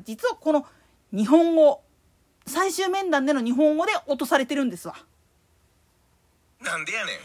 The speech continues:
Speaker 1: 今は規制が緩和されて、英語での筆記試験っていうのはオッケーになってるんです。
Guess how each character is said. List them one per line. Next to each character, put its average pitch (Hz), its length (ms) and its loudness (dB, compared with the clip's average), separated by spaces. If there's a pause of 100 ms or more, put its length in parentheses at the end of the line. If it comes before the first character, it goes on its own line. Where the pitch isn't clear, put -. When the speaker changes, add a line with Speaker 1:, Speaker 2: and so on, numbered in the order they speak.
Speaker 1:
今 453 200 2
は 403 80 8
規 320 120 -2
制 381 240 -4
が 370 80 -8
緩 359 220 0
和 359 100 0
さ 392 80 -8
れ 339 120 -6
て、 339 220 -4 (1080)
英 320 60 2
語 440 320 -2
で 415 200 -8
の 392 160 -6
筆 311 180 -2
記 - 200 -4
試 - 80 -12
験 262 160 -4
っ - 20 -10
て 208 80 -10
い 220 60 -6
う 240 100 -2
の 320 80 4
は 349 160 0
オ 330 80 2
ッ 339 40 0
ケ 269 160 -6
ー - 20 -2
に 180 80 -10
な 175 80 -4
っ - 60 -20
て 226 100 -2
る 208 80 -8
ん 165 40 -12
で 175 80 -18
す。 - 140 -20